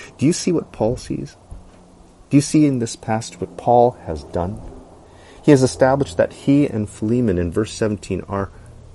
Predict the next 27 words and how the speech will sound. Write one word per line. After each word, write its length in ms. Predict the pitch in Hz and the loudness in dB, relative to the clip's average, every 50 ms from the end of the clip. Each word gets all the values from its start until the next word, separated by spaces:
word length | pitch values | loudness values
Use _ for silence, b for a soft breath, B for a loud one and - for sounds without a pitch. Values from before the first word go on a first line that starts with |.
| - - - | -20 -20 -10
partners 760 | - - 135 - - - - 139 135 135 135 131 131 - - - - - - - - | -4 -2 -2 -2 -4 -6 -8 -4 -2 -2 -2 -4 -4 -8 -14 -18 -20 -20 -18 -10 -6
in 100 | 117 117 | -4 -2
the 60 | 117 | -2
gospel. 560 | 98 87 82 71 76 - - - - 76 76 78 - - - | -2 -2 -4 -6 -8 -14 -16 -14 -14 -14 -14 -16 -16 -10 -4
That 220 | 95 101 113 113 | 0 2 4 6
is, 180 | 110 107 90 - B B B B B B B B B B | 6 4 4 2 B B B B B B B B B B
they 220 | 90 98 120 120 | 2 4 4 4
share 400 | - - - - 139 127 131 135 | 4 2 -2 0 2 2 2 2
a 100 | - - | 0 -2
common 540 | - - - 120 117 117 117 107 104 101 104 | -6 -8 -6 -4 -2 0 0 0 0 0 2
life, 440 | 107 107 - 80 - - - - - - - - - - - - - - - - | 2 0 0 -2 -4 -10 -20 -20 -20 -20 -20 -20 -20 -20 -20 -20 -20 -20 -16 -8
common 320 | - 120 120 120 113 107 | -2 0 0 2 2 2
goals, 480 | 98 107 110 113 98 80 - - - - | 4 4 4 4 4 2 0 -4 -4 -4
a 80 | 104 | -4
common 480 | - - - 127 131 127 113 98 90 92 | -4 -2 -2 0 0 2 2 0 2 2
way 380 | 110 131 139 135 127 98 90 - - | 4 4 4 4 4 2 0 0 -2
of 260 | 95 90 80 80 85 | -2 -2 -2 -4 -4
life. 480 | 85 78 71 73 - - - - - - - - - - - - - - - - - - - - - - - | -6 -6 -6 -6 -10 -14 -18 -20 -20 -20 -20 -20 -20 -20 -20 -20 -20 -20 -20 -20 -20 -20 -20 -20 -14 -10 -8
And 100 | 98 90 | -8 -4
Paul 240 | - - 123 131 131 | 2 4 6 8 8
has 120 | 110 104 104 | 6 6 4
also 280 | 104 107 - - - | 2 2 0 -2 -6
established 540 | 82 - - - 107 110 110 101 95 - - | -6 -6 -4 -4 -4 -4 -2 -4 -4 -6 -6
that 140 | - - - | -10 -8 -6
he 220 | - 135 117 113 | -4 -2 -2 -2
himself 520 | 101 95 90 - - - 110 101 95 - - | -2 -4 -6 -8 -6 -4 -4 -4 -4 -4 -6
and 160 | 87 82 | -6 -6